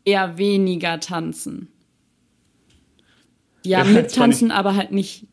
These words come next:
Speaker 1: die krassesten Momente mittanzen.
Speaker 2: Ist dann immer so, wenn sie dann ganz, ganz, ganz, ganz unauffällig während den harten Sachen so ein bisschen in den Hintergrund gehen.
Speaker 1: Ja,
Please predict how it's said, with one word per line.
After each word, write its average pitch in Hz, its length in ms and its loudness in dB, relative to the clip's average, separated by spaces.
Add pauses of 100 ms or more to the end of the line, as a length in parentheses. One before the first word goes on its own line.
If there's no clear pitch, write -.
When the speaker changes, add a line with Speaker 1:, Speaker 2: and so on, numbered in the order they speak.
(120)
Speaker 1:
die 190 360 -2
krassesten 170 800 -6
Momente 160 440 -4
mittanzen. 160 760 -10 (520)
Speaker 2:
Ist - 100 -18
dann 139 100 2
immer 139 180 0
so, 120 140 -6
wenn 131 120 -2
sie 120 100 -4
dann 120 220 -2
ganz, 143 920 0
ganz, 127 300 -6
ganz, 123 200 -6
ganz 117 220 -6
unauffällig 117 800 -6
während 113 260 -2
den 107 180 -10
harten 113 380 -4
Sachen 110 320 -10
so 104 60 -14
ein 104 60 -18
bisschen 127 340 -6
in 117 80 -8
den 117 40 -12
Hintergrund 98 520 -10
gehen. 92 300 -12
Speaker 1:
Ja, 269 240 6